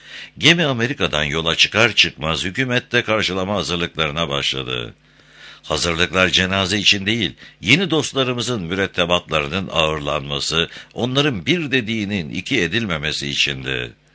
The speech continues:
Missouri adlı savaş gemisindeki askerleri bağrına basıp sımsıcak bir ilgiyle karşılamak üzere devlet üzerine düşen hiçbir özveriden kaçınmıyordu.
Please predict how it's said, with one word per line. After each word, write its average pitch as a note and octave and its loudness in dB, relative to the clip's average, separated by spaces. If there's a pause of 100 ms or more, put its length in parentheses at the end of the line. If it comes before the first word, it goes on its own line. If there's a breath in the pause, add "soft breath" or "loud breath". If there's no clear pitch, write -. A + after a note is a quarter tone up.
(640 loud breath)
Missouri D#2+ 2
adlı D#2 -2
savaş F#2 0
gemisindeki F2+ -2
askerleri E2 0
bağrına F2 0
basıp F2 2 (260 loud breath)
sımsıcak C3 0
bir A2 -2
ilgiyle G2 0
karşılamak F2+ -2
üzere D2+ 0
devlet D#2+ 0
üzerine C#2+ -4
düşen D2+ -2
hiçbir B2+ -2
özveriden F#2 0
kaçınmıyordu. C#2 -4